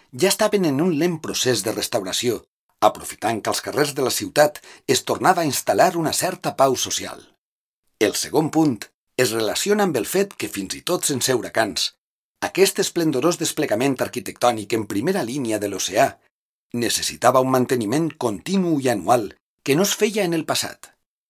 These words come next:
Sense aquesta vigilància intensiva, en pocs anys tota aquesta ciutat va entrar en un procés de deteriorament profund. La desolació que havia provocat l'huracà Andrew va ser pitjor a causa de les noves esperances que s'albiraven en aquell temps.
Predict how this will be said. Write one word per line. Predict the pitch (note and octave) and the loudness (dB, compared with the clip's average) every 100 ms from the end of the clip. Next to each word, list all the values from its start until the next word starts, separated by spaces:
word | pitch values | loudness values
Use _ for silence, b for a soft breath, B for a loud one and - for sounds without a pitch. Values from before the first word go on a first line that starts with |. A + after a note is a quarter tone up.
| _ _ | _ _
Sense | - A#2+ - - | -6 -4 -4 -6
aquesta | - B2 A#2 B2+ | 0 2 4 2
vigilància | B2+ A2+ A2+ C#3 C3 C#3+ | 2 0 2 2 2 0
intensiva, | B2+ G#2+ G2 C#3 A#2+ G2+ - _ _ _ | 0 0 0 0 0 -2 -6 _ _ _
en | A2+ G2+ | 0 2
pocs | D3+ D3+ F#3 | 2 4 4
anys | F3 - - | 2 0 0
tota | G3 F#3 | 2 2
aquesta | C#3+ E3+ - - | 2 0 0 -2
ciutat | - - A2+ G#2 - _ _ _ _ A2+ | -4 -2 0 0 -6 _ _ _ _ 4
va | F3 | 4
entrar | F#3 G#3 G3+ | 4 4 4
en | F#3+ G3+ | 4 2
un | G3 | 2
procés | E3+ - F#3 D#3+ | 0 2 2 2
de | C#3+ | 0
deteriorament | A2+ A2 G#2 G2+ G2 G#2 C#3+ G#2+ | 0 -2 -2 -2 -4 -2 -2 -2
profund. | F#2+ F2+ F2 - - - _ _ _ _ _ _ _ _ _ _ _ _ | -6 -8 -10 -12 -20 -20 _ _ _ _ _ _ _ _ _ _ _ _
La | G#2+ G#2+ | -2 -2
desolació | G2+ F#2 G2 F2+ - C#3 | -2 -4 -4 -4 -2 0
que | C#3 | 2
havia | C3 D3 | 2 2
provocat | C#3+ C#3 A2 C#3+ C#3 | 0 -2 0 0 2
l'huracà | C#3 A#2 C3 C3 | 2 2 2 2
Andrew | C3 A2+ G#2 F2 - _ _ | 2 0 0 -2 -12 _ _
va | C3 D3+ | 0 2
ser | G#3 | 0
pitjor | - D#3 A3 F#3 | -2 0 0 2
a | |
causa | F3 F#3 F3+ C#3+ | 6 6 4 2
de | |
les | G2+ - | -2 0
noves | C3 C3 A2+ | 0 2 0
esperances | G#2+ F#2+ G#2+ B2+ - A2+ - | -2 -2 -2 -2 -2 -4 -4
que | |
s'albiraven | - A2+ E2+ F2+ D3 D#3 C#3 | -2 -2 -2 0 0 0 0
en | B2+ | 0
aquell | A2+ C3+ G2+ | 0 -4 -6
temps. | F#2 - - | -10 -8 -8